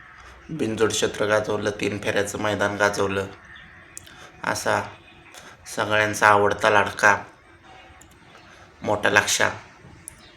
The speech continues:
याचं आज दुःखद निधन झालेलं आहे मित्रांनो. खूप दिवस, दिवसापासून मृत्यूला झुंज देत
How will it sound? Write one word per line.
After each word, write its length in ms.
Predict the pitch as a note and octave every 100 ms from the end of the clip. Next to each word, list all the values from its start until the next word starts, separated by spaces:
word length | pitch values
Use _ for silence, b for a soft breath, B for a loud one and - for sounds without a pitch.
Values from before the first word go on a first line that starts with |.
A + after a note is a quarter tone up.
| B B B -
याचं 360 | G#2+ G#2 G#2
आज 120 | G#2 G2
दुःखद 320 | F#2 - G#2+
निधन 420 | G#2 G2+ G2 G2+
झालेलं 340 | G#2 G2+ G2
आहे 80 | G2
मित्रांनो. 400 | G2+ - G2 F#2+ F#2+ - - - - - - - - - B B B B - -
खूप 180 | A#2+
दिवस, 320 | D#3+ A#2+ A2 A2+ G#2 - - - -
दिवसापासून 720 | B2 A2 - G#2+ A2+ - A2 F#2+ F#2+ - - - - - - - - - - - B B B -
मृत्यूला 480 | A2+ - C3 A#2 A2+
झुंज 320 | A2 A2 A2
देत 200 | G#2+